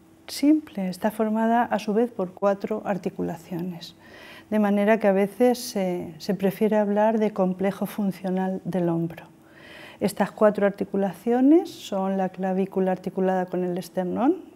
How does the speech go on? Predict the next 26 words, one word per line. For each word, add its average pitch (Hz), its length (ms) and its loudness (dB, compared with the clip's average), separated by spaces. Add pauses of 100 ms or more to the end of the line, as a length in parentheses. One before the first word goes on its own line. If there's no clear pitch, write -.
la 175 100 0
esternoclavicular, 175 1080 -2 (800)
con 208 180 4
el 202 120 6
acromion, 240 640 6
que 208 100 -4
es - 80 -8
una 170 160 0
apófisis 180 520 -2
de 151 100 -4
la 165 100 -4
escápula, 254 840 0
la 180 80 -4
acromioclavicular, 180 1160 0 (840)
la 214 120 6
escápulotorácica, 220 1400 2 (180)
muy 190 160 0
importante, 247 920 0 (480)
y 220 140 4
por 226 220 4
último, 240 540 6
la 202 140 2
cuarta, 226 520 4
es 220 60 2
la 180 160 2
glenohumeral, 185 960 2